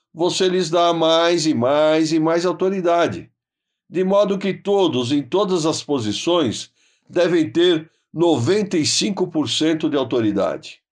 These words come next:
E há um pequeno pedaço que eles têm que vir até você. Se você não fizer isso, todos em sua empresa virão até você perguntando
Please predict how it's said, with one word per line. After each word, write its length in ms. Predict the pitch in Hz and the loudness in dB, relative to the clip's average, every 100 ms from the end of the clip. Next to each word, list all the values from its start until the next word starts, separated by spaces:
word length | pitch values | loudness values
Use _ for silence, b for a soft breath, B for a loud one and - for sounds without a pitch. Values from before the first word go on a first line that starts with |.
| _ _ _ _ _ _ _ _ | _ _ _ _ _ _ _ _
E 140 | 302 | -4
há 100 | 269 | -2
um 80 | 269 | -2
pequeno 540 | - 185 160 233 214 - | 0 -2 0 0 0 0
pedaço 880 | 135 107 151 170 143 - 98 85 _ _ _ _ | 0 2 2 2 0 -2 -6 -6 _ _ _ _
que 100 | - | 0
eles 320 | 175 185 190 | 2 2 0
têm 180 | - 190 | -2 -2
que 140 | 190 208 | -2 -2
vir 220 | 196 208 | 0 0
até 240 | 208 208 | 0 0
você. 520 | 208 208 - 165 117 - _ _ _ _ _ _ _ _ _ _ _ _ _ | 0 -2 0 0 -2 -10 _ _ _ _ _ _ _ _ _ _ _ _ _
Se 160 | - 247 | -10 -4
você 320 | 233 - 226 | -2 0 0
não 140 | 233 | 0
fizer 400 | 202 170 147 127 | 0 0 2 2
isso, 380 | 160 180 - 123 | 2 0 -2 -4
todos 420 | 117 208 208 185 | 0 0 2 0
em 320 | 185 180 170 | 0 0 0
sua 240 | 156 175 175 | -2 0 0
empresa 500 | 120 160 196 170 165 | 0 0 2 2 0
virão 360 | 151 165 175 | 2 2 2
até 200 | 170 175 | 2 0
você 460 | 165 151 127 - 175 | 0 0 -2 0 0
perguntando 880 | 170 165 156 123 170 185 143 101 | 0 0 0 0 0 0 0 -4